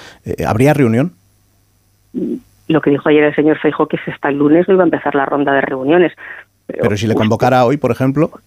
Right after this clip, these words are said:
Speaker 2: Bueno,
Speaker 1: el lunes.
Speaker 2: nosotros, nosotros siempre hemos atendido a todas las llamadas que se nos han hecho. Ahora bien,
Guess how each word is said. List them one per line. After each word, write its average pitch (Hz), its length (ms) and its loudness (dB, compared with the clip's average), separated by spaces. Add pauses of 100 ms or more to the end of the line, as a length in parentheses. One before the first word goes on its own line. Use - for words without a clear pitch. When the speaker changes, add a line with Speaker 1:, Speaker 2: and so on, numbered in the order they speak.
(280)
Speaker 2:
Bueno, 143 200 0
Speaker 1:
el 107 60 0
lunes. 151 460 2
Speaker 2:
nosotros, - 280 -14
nosotros 202 360 2
siempre 170 200 2
hemos 151 180 0
atendido 143 640 0
a - 120 -4
todas 143 200 0
las 139 160 -2
llamadas 123 400 -2 (240)
que 143 100 -6
se 135 100 -12
nos 139 120 -8
han 135 140 -2
hecho. - 320 -10
Ahora 151 240 0
bien, 135 200 -2